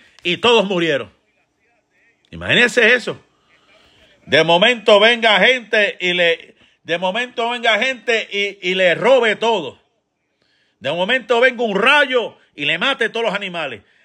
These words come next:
De momento los hijos suyos estén en una casa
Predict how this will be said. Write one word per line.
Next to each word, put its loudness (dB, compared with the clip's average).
De -2
momento -2
los -4
hijos 2
suyos -2
estén 2
en -6
una 0
casa 0